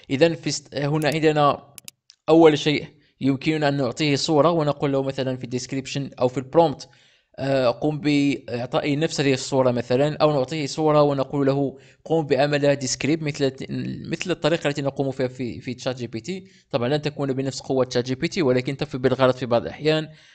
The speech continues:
المهم، هذه الأوبشن متاحة ومتوفرة. نيجاتيف برومبت تكلمنا عنها. هنا الريزولت، كم عدد الصور التي نريد؟ يعني ال-، الأوتبوت نتركها مثلًا واحدة. ثم طبعًا هذه الديموشنز طبعًا محدودة في شكل مربع،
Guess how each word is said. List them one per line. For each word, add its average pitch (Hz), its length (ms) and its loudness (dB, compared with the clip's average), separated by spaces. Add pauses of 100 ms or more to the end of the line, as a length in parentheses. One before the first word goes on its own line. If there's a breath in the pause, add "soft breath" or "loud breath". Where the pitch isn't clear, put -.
(180 loud breath)
المهم، 180 420 6
هذه 147 140 4
الأوبشن 165 520 0
متاحة 143 560 2
ومتوفرة. 127 1000 0 (260 soft breath)
نيجاتيف 180 500 2
برومبت 160 240 2
تكلمنا 123 460 0
عنها. 131 300 -2 (300 soft breath)
هنا 175 240 8
الريزولت، 170 560 4
كم 170 220 2
عدد 156 220 4
الصور 151 480 2
التي 143 160 -2
نريد؟ 135 340 0 (800)
يعني 123 400 0
ال-، 120 360 -2
الأوتبوت 131 680 -2
نتركها 135 400 -2
مثلًا 123 380 -2
واحدة. 127 420 -2 (440 loud breath)
ثم 208 320 4
طبعًا 156 340 2
هذه 151 80 -2
الديموشنز 143 600 -2
طبعًا 131 300 2
محدودة 139 720 0
في 131 400 -4
شكل 135 320 -6
مربع، 135 580 0